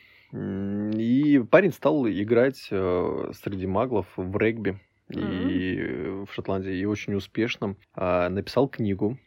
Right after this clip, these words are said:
Speaker 1: которая стала бестселлером, называется «Моя жизнь в качестве сквиба». И эта книга, эта книга, она в-,
Speaker 2: Мотивировала всех сквибов?
Speaker 1: воодушевила, да,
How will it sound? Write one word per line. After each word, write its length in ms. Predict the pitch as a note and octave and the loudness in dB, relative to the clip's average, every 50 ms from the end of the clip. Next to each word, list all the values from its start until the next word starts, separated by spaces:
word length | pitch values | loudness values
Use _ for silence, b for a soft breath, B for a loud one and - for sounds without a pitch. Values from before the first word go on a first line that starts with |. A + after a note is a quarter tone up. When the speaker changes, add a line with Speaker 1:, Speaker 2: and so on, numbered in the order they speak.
| _ _ - | _ _ -6
Speaker 1:
которая 220 | - G2 G2 G2 G2 | -4 -2 0 0 0
стала 220 | - - G2 F#2+ | 0 0 -2 0
бестселлером, 720 | F#2+ G#2 G#2+ G2+ - - - F#2 F2+ G2+ G#2+ A2+ B2+ C#3 - _ - | 0 -2 -4 -4 -4 -2 -4 -2 0 0 -2 -2 -2 -6 -10 _ -8
называется 420 | G2 F#2 F2+ F#2+ G2 G2+ - - | -6 -4 -2 0 -2 -2 -2 -2
«Моя 300 | F#2+ G2 G2+ G2+ G2 F#2+ F#2 | -2 -2 0 0 2 2 2
жизнь 320 | G2+ A#2+ B2 B2 C3 C#3 | 2 0 0 0 -2 -4
в 120 | B2+ - - | -6 -6 -2
качестве 560 | - F#2+ F2+ - - - - _ - F2 F2 | 0 0 0 0 -2 -10 -14 _ -6 -6 -6
сквиба». 520 | - - - - F#2 F2 E2+ F2 - - - _ _ | -6 -6 -6 -4 -4 -4 -4 -4 -6 -8 -10 _ _
И 120 | - A2+ G#2+ | -2 2 2
эта 180 | G#2+ - - A#2+ | 2 2 0 -2
книга, 540 | - - A#2 A2+ C3 D#3+ D3+ B2+ G2 E2+ - - - - - - - | -2 0 2 2 4 6 6 6 6 6 2 -4 -12 -16 -16 -8 -4
эта 200 | - A#2 A2+ G2+ | -2 0 0 -2
книга, 380 | - - A2 A#2+ C3 B2 G#2 F#2 | -2 0 0 2 4 4 4 4
она 320 | F2 F2+ G2 G#2+ G#2+ G2+ F#2+ | 4 2 2 2 2 2 2
в-, 320 | F2+ F#2 F#2 F#2 F#2+ F#2+ G2 | 0 -2 -6 -8 -6 0 2
Speaker 2:
Мотивировала 580 | C4 - - C#4+ B3+ B3 C#4 C4+ C4+ C4+ B3+ | 2 4 4 4 4 4 6 8 8 8 8
всех 220 | B3+ A3 A#3+ A#3+ - | 8 8 8 8 8
сквибов? 160 | - - - - E4+ C#4+ | 8 6 6 6 6 6
Speaker 1:
воодушевила, 260 | - A2 A2+ G2+ F#2+ F2+ | 6 4 4 4 4 2
да, 480 | F2+ G#2 G#2 A2+ A2+ G#2 F#2 F2 F#2+ | 4 4 6 6 6 4 2 0 -6